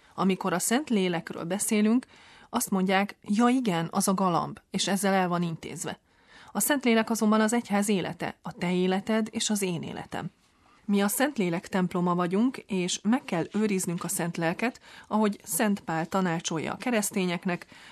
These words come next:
hogy ne keserítsék el a Szent Lelket. Tehát ne viselkedjünk úgy, hogy az szemben álljon a harmóniával, amelyet a Szentlélek teremt bennünk és az egyházban. Ő a harmónia.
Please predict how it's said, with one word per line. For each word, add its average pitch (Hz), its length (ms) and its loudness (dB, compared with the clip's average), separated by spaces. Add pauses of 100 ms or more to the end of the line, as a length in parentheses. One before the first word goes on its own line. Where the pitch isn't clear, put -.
hogy 190 320 0
ne 208 240 2
keserítsék 165 840 -4
el 170 180 0
a - 80 -6
Szent - 280 -8
Lelket. - 480 -12 (340)
Tehát 175 420 -2
ne 202 180 4
viselkedjünk 170 800 -2
úgy, 220 240 0 (300)
hogy 190 180 -4
az 196 220 0
szemben 180 540 -2
álljon 185 460 0
a 190 80 -8
harmóniával, 151 920 -4
amelyet 185 440 -2
a 202 40 -4
Szentlélek 165 640 -2
teremt 160 440 -4
bennünk 180 640 0
és - 200 -6
az 175 100 -4
egyházban. - 640 -8 (400)
Ő 220 200 2
a 220 40 6
harmónia. 156 800 -2